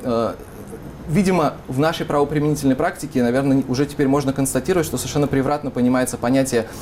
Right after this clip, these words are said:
прекращения уголовного дела по нереабилитирующим основаниям, такое как, например, истечение срока давности. Единственный смысл и последствия нереабилитирующего основания прекращения уголовного дела —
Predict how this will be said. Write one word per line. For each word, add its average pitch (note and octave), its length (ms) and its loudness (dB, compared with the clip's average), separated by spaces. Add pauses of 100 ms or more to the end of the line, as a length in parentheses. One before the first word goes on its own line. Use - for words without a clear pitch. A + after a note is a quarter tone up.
(160)
прекращения D3 580 0
уголовного C3+ 500 2
дела E3 200 2
по D3 180 0
нереабилитирующим C3+ 920 2
основаниям, G#2+ 580 -2
такое D#3 200 -2
как, - 160 -8
например, A#2+ 360 0 (440)
истечение B2+ 400 0
срока A#2+ 260 -2
давности. G2+ 420 -4 (640)
Единственный F#3+ 800 2
смысл G3 460 2
и B2 40 2
последствия C3+ 600 0
нереабилитирующего D3 1080 2
основания A#2 480 0
прекращения C3 480 -2
уголовного B2+ 400 2
дела — F#3 340 2